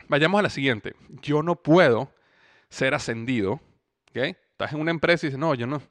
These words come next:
yo no puedo ser ascendido porque yo no tengo estudio. Yo no puedo ser ascendido porque yo no tengo,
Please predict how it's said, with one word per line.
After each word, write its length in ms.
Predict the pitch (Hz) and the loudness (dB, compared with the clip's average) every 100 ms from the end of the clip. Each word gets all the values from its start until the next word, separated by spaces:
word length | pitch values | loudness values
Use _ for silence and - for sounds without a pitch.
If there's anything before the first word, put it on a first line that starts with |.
| _ - - - _ _ _ _ _ _ _ | _ -20 -20 -20 _ _ _ _ _ _ _
yo 80 | 196 | 4
no 120 | 208 | 6
puedo 160 | 202 196 | 6 6
ser 140 | 190 | 6
ascendido 500 | 165 127 135 147 107 | 2 2 4 4 4
porque 280 | 107 - 110 | 0 -6 -4
yo 100 | 113 | -2
no 120 | 120 | -2
tengo 280 | - 131 107 | -4 -4 -6
estudio. 420 | - 107 76 - - _ _ _ | -4 -6 -6 -12 -20 _ _ _
Yo 120 | 123 | -6
no 120 | 139 - | -4 0
puedo 160 | 165 | 0
ser 160 | 156 143 | 0 -4
ascendido 460 | - 123 131 139 | -4 -4 2 2
porque 220 | 113 107 104 | 2 -4 -6
yo 100 | 104 | -6
no 100 | 110 | -4
tengo, 680 | 123 113 117 113 107 - | -4 -2 2 2 2 -2